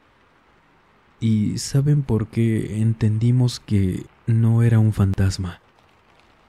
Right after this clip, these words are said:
Porque rápido salió la señora Esther, apurada, muy nerviosa,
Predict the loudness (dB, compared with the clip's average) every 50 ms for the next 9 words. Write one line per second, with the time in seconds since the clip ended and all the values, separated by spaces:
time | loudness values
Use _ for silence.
0 | _ _ _ _ -2 -2 0 0 0 0 0 -2 0 0 0 0 0 0 2 2
1 | 2 2 4 4 2 2 2 2 4 4 4 4 4 2 0 0 2 2 2 4
2 | 2 0 -2 -4 -6 -4 0 0 2 2 2 2 2 2 2 2 2 0 2 2
3 | 2 2 2 2 2 2 2 2 2 2 0 -2 -6 -6 -8